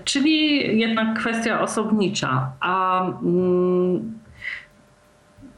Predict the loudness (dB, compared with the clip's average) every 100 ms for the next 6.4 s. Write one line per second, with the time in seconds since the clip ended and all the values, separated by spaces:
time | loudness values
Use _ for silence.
0 | -20 _ -20 -20 -6 -2 0 2 2 2
1 | 0 -2 -4 -4 -2 -2 -2 0 0 0
2 | -2 0 2 4 2 0 -2 0 2 0
3 | -2 -4 -2 -2 0 0 0 -2 -2 -4
4 | -4 -2 0 -2 -2 -2 0 -2 -4 -4
5 | 0 2 0 -2 -4 -2 0 2 0 -2
6 | -2 2 2 2